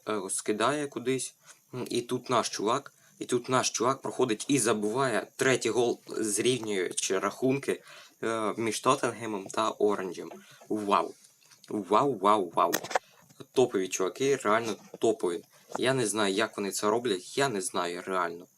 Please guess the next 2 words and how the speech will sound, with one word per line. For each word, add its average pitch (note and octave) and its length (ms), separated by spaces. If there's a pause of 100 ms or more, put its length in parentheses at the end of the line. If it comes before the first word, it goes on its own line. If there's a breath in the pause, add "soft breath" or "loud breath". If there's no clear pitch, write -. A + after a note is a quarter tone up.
(600 loud breath)
Так. B2 380 (760)
Туду. G#2 1200